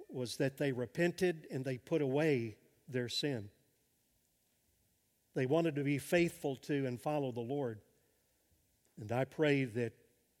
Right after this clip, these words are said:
the people here today, starting with me, would be more than eager to do the same. So, Father, help us to do that.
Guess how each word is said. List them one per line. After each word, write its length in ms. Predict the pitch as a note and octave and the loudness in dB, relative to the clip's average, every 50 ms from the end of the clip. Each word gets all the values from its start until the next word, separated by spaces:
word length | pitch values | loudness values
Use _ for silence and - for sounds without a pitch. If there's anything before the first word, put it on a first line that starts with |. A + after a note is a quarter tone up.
| _ _ _ _ _ _ _ _ _ _ _ _ _ _ _ _ _ _ _ F#3 | _ _ _ _ _ _ _ _ _ _ _ _ _ _ _ _ _ _ _ -8
the 100 | C3 B2 | -8 -4
people 380 | - - F#3+ F#3 - F3 D#3+ | 0 2 0 2 2 2 2
here 200 | C#3+ D#3 E3+ D#3 | 4 4 4 2
today, 440 | C#3+ - D3+ C3+ D3+ C#3+ C3 A2+ G#2 | 2 -2 -2 0 2 2 2 0 -2
starting 360 | - - - C#3+ D3+ D#3 D#3 | -4 -4 -2 -2 0 0 -2
with 140 | D#3+ E3 C#3 | -2 -4 -6
me, 220 | B2 G#2+ G2 F#2+ - _ _ _ _ _ _ _ _ _ _ _ _ _ _ _ _ _ _ _ _ _ _ _ _ _ _ _ | -6 -8 -8 -10 -14 _ _ _ _ _ _ _ _ _ _ _ _ _ _ _ _ _ _ _ _ _ _ _ _ _ _ _
would 240 | - B2+ C#3 C3 A#2+ | -4 -2 -2 0 0
be 160 | A#2+ D3 C#3+ | 0 0 2
more 720 | C3 C3+ C#3 D#3 E3+ F3+ F#3 F#3 F#3 F3+ F3+ F#3 F3+ G#3 A#3+ | 2 2 4 4 6 6 6 6 6 4 4 2 2 0 -2
than 380 | C#3+ B2 C3+ C3 B2+ B2 D3 - - | -2 -2 -2 0 -2 -4 -6 -6 -4
eager 460 | D3 C#3+ D3 B2+ A2+ G#2 G2+ G2+ G#2 - _ _ _ _ _ _ _ _ _ _ _ _ _ _ | -2 -2 -2 -2 -4 -8 -8 -10 -12 -16 _ _ _ _ _ _ _ _ _ _ _ _ _ _
to 100 | - C3+ | -14 -10
do 160 | A2 A#2 A#2+ | -6 -4 -4
the 120 | A2 A2+ A2 | -4 -4 -4
same. 320 | - - A2+ F#2+ F#2+ G#2 - _ _ _ _ _ _ _ _ _ _ _ _ _ _ _ _ _ _ _ _ _ _ _ _ _ _ _ _ _ _ | -4 -6 -6 -6 -8 -14 -18 _ _ _ _ _ _ _ _ _ _ _ _ _ _ _ _ _ _ _ _ _ _ _ _ _ _ _ _ _ _
So, 200 | - - - D3 | -6 -4 -2 2
Father, 280 | - F#3+ F#3 F#3 F3+ E3+ | 6 6 8 8 8 8
help 260 | F3+ G3+ G#3 G#3 - | 8 8 6 6 4
us 200 | C3 A2+ - - | 0 -2 -2 -4
to 120 | - C#3 | -4 -4
do 160 | A#2 A#2+ B2 A#2 | -2 -2 0 0
that. 260 | B2+ B2 C3 E3 - | 0 0 0 -2 -4